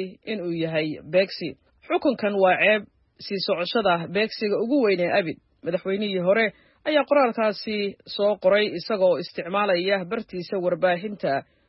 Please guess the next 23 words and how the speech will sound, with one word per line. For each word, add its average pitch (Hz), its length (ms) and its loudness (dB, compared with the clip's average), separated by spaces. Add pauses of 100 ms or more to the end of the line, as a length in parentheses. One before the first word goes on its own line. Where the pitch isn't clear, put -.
(140)
bulshada 202 400 0 (120)
ee 190 140 0
la 165 80 -4
yidhaahdo 170 340 -2
Truth 233 400 -2
Social, 240 440 -2 (360)
isagoo 247 340 0
dhammaan 214 520 2 (300)
xarfaha 208 400 -4
qoraalkana 190 520 0
ka 233 120 -4
dhigay 165 300 -2 (100)
kuwo 190 280 -2
waaweyn. 170 440 2 (240)
"Runtii, 254 400 2 (300)
wax 339 180 2
fikrada 277 360 2
kama 240 260 0
haysto 185 340 2 (340)
qofka 277 300 0
ay 196 120 2
tahay 190 240 0
haweeneydan," 185 580 4